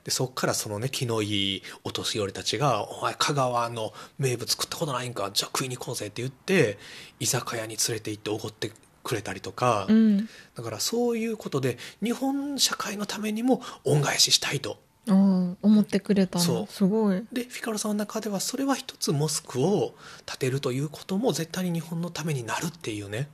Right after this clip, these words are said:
Speaker 2: うん。
Speaker 1: うん、そうした思いもあったりする。その熱い思いっていうのもね、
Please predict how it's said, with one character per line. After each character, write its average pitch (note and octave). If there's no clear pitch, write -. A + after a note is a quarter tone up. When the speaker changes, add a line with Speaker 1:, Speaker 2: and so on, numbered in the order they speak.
Speaker 2:
う A3
ん。 G#3
Speaker 1:
う -
ん、 F#3
そ G#3
う D#3
し -
た A#2
思 A2+
い G#2+
も G2+
あ G2
っ -
た B2
り A2
す -
る。 C3
そ -
の -
熱 -
い D3+
思 C3
い G#2
っ -
て -
い -
う G#2
の F#2+
も F#2+
ね、 F#2+